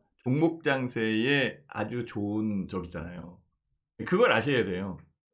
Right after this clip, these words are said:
우리가 지수를 보고 종목을 볼 때가 있고요. 그다음에 종목에 의해서 만들어질 때가 있어요. 지수에 의해서 만들어질 때. 그러니까 지수가 움직이는데, 예, 그,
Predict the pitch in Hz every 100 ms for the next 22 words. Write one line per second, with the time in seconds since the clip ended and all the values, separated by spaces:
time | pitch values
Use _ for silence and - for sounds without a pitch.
0 | _ _ _ 175 226 214 202 120 - 180
1 | 247 254 202 190 220 156 165 170 143 120
2 | 135 117 98 95 143 117 117 156 - _
3 | _ 120 147 156 175 175 - - - 170
4 | 208 208 185 160 151 147 104 107 127 131
5 | 127 - 113 107 - 220 247 208 - -
6 | 85 - _ _ _ _ _ _ _ _
7 | _ - 175 175 269 262 247 214 196 135
8 | 135 143 143 123 98 104 95 - 277 277
9 | 185 - - 190 214 320 311 277 233 226
10 | 202 180 143 135 127 131 101 - - _
11 | _ _ _ _ _ - 98 98 - -
12 | _ _ _ _ _ - 110 107 104 98
13 | 98 87 87